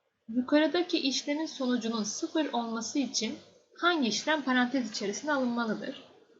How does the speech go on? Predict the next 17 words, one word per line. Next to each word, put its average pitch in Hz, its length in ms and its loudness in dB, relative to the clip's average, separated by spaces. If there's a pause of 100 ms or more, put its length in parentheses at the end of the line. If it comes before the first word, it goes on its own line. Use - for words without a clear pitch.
(880)
A 359 180 6
şıkkına 339 500 0
baktığımızda 302 840 2 (920)
bu 285 180 4
işlemi 311 320 0
parantez 262 360 2
içerisine 269 400 0
alırsak 277 500 0 (920)
işlem 330 380 2
önceliği 214 440 0
kuralları 269 400 2
gereği 262 340 0
öncelikle 254 480 2
parantezin 254 520 0
içi - 140 -6
çözülmesi 185 560 -4
gerekir. 262 500 -4